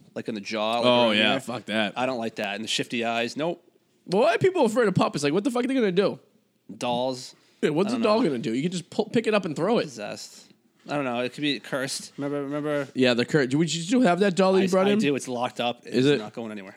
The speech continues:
Speaker 2: I don't blame you. That thing was fucked up.
Speaker 1: But it wasn't creepy. It's
Speaker 2: It
Speaker 1: not
Speaker 2: was too
Speaker 1: supposed to be.
Speaker 2: creepy. Shit started happening in this place. It was
Speaker 1: I know, you spilled your beer twice. There's
Speaker 2: Yeah.
Speaker 1: technical issues. Yeah.
Speaker 2: It's not something I ever wanna see again.
Speaker 1: No.
Speaker 2: Someone was talking about that episode, uh, who watches that show. We got a lot of closet Audi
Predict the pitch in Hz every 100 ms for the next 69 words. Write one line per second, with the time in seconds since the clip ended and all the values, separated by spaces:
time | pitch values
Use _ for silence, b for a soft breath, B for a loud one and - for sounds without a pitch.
0 | - 143 123 101 120 110 123 143 101 -
1 | 113 110 117 107 - 285 269 240 220 208
2 | - 196 254 107 110 - 131 151 - 185
3 | 220 - 156 120 117 202 190 220 165 175
4 | 165 135 123 - 123 113 131 151 151 -
5 | - - 175 165 139 196 170 135 151 143
6 | - 139 147 143 135 131 143 139 143 135
7 | - 135 127 - _ - 127 _ b b
8 | b b b b b b _ _ _ _
9 | _ _ - - - 143 190 170 143 139
10 | 135 131 123 123 107 98 98 _ _ _
11 | - - b b b - 262 330 - 139
12 | 135 110 95 101 98 92 98 95 95 95
13 | 95 - - - 110 101 110 101 101 98
14 | - 101 139 - 285 131 107 - - 147
15 | 156 117 127 123